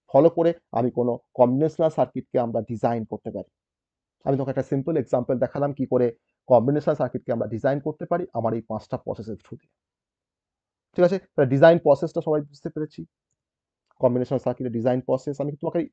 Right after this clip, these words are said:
in general কিন্তু একটা ডিজাইন প্রসেস তোমাকে দেখিয়েছি। আমি কোনো পার্টিকুলার কোনো কনসেপ্টে কিন্তু ডিজাইন প্রসেস আমি যাইনি। একটা বেসিক কম্বিনেশনাল সার্কিট, একটা প্রবলেম নিয়ে তার রেসপেক্টে আমরা তার ডিজাইনটাকে আমরা দেখানোর চেষ্টা করেছি। ঠিক আছে, সবাই বুঝতে পারলাম?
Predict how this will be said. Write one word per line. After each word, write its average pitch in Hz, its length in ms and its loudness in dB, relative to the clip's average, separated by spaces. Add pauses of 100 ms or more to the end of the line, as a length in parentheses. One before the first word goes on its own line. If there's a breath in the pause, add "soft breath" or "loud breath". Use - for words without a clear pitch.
(100)
in 160 80 2 (140)
general 170 340 6
কিন্তু 175 180 -4
একটা 156 160 2
ডিজাইন 135 300 0
প্রসেস 135 260 -2
তোমাকে 131 220 -4
দেখিয়েছি। 110 440 -10 (380)
আমি 143 160 2
কোনো 143 180 0
পার্টিকুলার 165 400 2
কোনো 165 160 2
কনসেপ্টে 147 340 -2
কিন্তু 147 160 -4
ডিজাইন 135 200 2
প্রসেস 139 180 -4
আমি 139 160 -2
যাইনি। 127 320 4 (840)
একটা 202 120 6
বেসিক 190 300 6
কম্বিনেশনাল 147 420 2
সার্কিট, 135 280 2
একটা - 120 -4
প্রবলেম 143 440 6
নিয়ে 208 180 0
তার 135 120 4
রেসপেক্টে - 480 -2
আমরা - 140 -4 (480)
তার 110 180 4
ডিজাইনটাকে 117 920 -4
আমরা 117 220 -4 (180)
দেখানোর 143 340 0 (200)
চেষ্টা 214 220 0
করেছি। 92 300 -8 (320)
ঠিক 214 100 0
আছে, 233 180 8 (760)
সবাই - 120 10
বুঝতে 196 200 6
পারলাম? 240 280 10